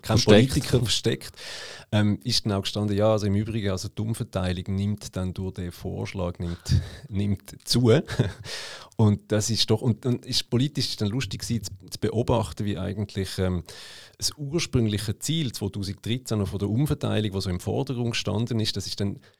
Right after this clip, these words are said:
Speaker 1: ähm, irgendwo von der politischen Agenda verschwunden, weil es wäre ja völlig inkompatibel gewesen, auch mit dem Bundesrats-, ähm, Vorschlag, wo die Umverteilung eigentlich erhöht hätte.
Speaker 2: Haben wir nicht schon mal höhere Umwandlungssätze gehabt als die sechs Komma acht Prozent?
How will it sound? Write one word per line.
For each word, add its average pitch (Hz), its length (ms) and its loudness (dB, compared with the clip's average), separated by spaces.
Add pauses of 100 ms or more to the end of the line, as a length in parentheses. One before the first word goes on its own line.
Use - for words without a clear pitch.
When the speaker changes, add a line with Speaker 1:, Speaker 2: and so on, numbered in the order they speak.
(200)
Speaker 1:
ähm, 95 340 -2
irgendwo 107 460 0
von - 180 -4
der 98 140 -4
politischen - 640 -6
Agenda 95 500 -4
verschwunden, 104 600 -4
weil 95 180 -2
es 90 120 -8
wäre 95 120 -2
ja 92 60 -2
völlig 92 240 -2
inkompatibel 107 920 -6
gewesen, 87 320 -6
auch 85 80 -4
mit 85 180 -8
dem 90 140 -2
Bundesrats-, 92 800 -6 (480)
ähm, 90 220 -6
Vorschlag, 90 460 -4
wo 87 100 -8
die - 120 -10
Umverteilung 87 560 -6
eigentlich 76 460 -12
erhöht 78 440 -8
hätte. - 380 -18 (1080)
Speaker 2:
Haben 104 200 0
wir 175 180 -2
nicht 123 280 -8
schon 175 120 -2
mal 151 160 0
höhere 139 380 0
Umwandlungssätze 117 800 -4
gehabt - 180 -6
als - 100 -8
die - 100 -12
sechs 98 340 -6
Komma 62 220 -8
acht - 180 -12
Prozent? - 380 -20